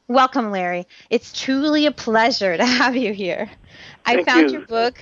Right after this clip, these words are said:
Speaker 2: Samantha, and also it's a pleasure for me because you and I have become friends, and I admire and respect, uh, what you're doing. Uh, so I just wanted to clear up a one. Uh, the, my website is, uh,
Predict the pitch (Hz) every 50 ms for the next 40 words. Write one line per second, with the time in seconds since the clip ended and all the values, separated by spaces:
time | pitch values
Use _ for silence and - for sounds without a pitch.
0 | - - - 135 135 135 131 131 127 123 131 131 131 131 143 135 131 135 131 -
1 | 160 151 139 131 127 - 139 - - 139 131 127 127 135 127 - 117 120 123 123
2 | 123 120 120 - - 127 127 120 117 110 143 139 139 139 131 127 131 123 113 117
3 | 113 - 143 127 113 110 - - 135 147 180 190 - _ - - - - - -
4 | - - - _ - - 131 117 117 117 120 120 120 - - 135 139 151 143 135
5 | 131 127 123 - - 127 117 113 113 110 117 117 120 123 127 139 147 143 139 135
6 | 120 113 113 110 104 - - - - 131 127 - - - - - - - - 110
7 | 110 113 113 113 110 107 110 - - - 120 - 110 107 98 90 90 - _ _
8 | _ _ _ _ _ _ _ - - - - _ - _ - - 131 107 107 107
9 | 107 110 - - 131 117 113 - 180 - - 180 156 123 110 - - 139 127 -
10 | - 113 107 101 110 113 113 - - - - 113 107 107 107 107 107 104 104 -
11 | - _ _ 120 113 117 110 110 110 107 95 117 127 143 156 151 143 139 135 -
12 | - 139 127 123 110 110 110 107 107 - - - _ _ - - 113 117 120 120